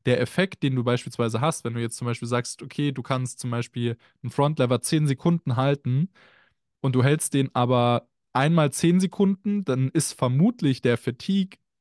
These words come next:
also die Ermüdung, die du ansammelst in dem Satz, hoch genug, dass du nicht nochmal zehn Sekunden halten kannst. Jedenfalls nicht in einem absehbaren Zeitraum,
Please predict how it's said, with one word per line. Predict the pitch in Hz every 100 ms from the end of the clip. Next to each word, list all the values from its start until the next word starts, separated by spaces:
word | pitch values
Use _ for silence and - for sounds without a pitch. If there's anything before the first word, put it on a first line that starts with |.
| _ _ -
also | 123
die | 117
Ermüdung, | 120 120 190 170
die | 131
du | 120
ansammelst | - 143 151 120 120 117
in | 135
dem | 120 113
Satz, | 113 113 156 - - _ _ _ _ -
hoch | 175 214
genug, | - 135 160 190
dass | 139 131
du | - 147 147 147
nicht | 139 139 175 -
nochmal | 143 156 - 127 117
zehn | - 131 123
Sekunden | 117 - 131 -
halten | 117 123 117
kannst. | 120 107 120 -
Jedenfalls | 120 120 123 117
nicht | 143 -
in | 135
einem | 123 120 120 117
absehbaren | - 120 - 123 117 113
Zeitraum, | - 120 123 117 117 120